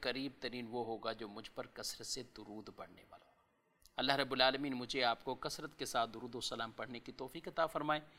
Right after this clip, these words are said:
حصول برکت، نزول رحمت کے لیے بارگاہ رسالت میں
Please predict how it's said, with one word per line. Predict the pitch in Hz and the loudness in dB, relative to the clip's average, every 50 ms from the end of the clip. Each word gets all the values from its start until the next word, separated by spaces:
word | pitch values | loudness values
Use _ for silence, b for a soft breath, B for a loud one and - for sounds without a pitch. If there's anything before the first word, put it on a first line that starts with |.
| b b b b b b b b b b _ 147 | b b b b b b b b b b _ 2
حصول | 147 - - 196 202 208 | 2 4 6 8 6 8
برکت، | 170 185 180 - 208 | 8 6 6 6 2
نزول | 190 175 170 151 156 165 156 | 4 4 4 4 4 2 4
رحمت | 139 147 - - 160 160 151 - | 4 4 4 4 2 0 0 0
کے | 165 | 0
لیے | 156 156 156 147 | 2 4 4 2
بارگاہ | 127 123 127 127 131 127 127 151 156 | 8 12 12 12 12 12 12 10 10
رسالت | 156 156 139 127 - - 120 123 131 135 - | 10 10 6 6 8 8 6 6 4 0 -2
میں | 139 135 127 | -2 -2 0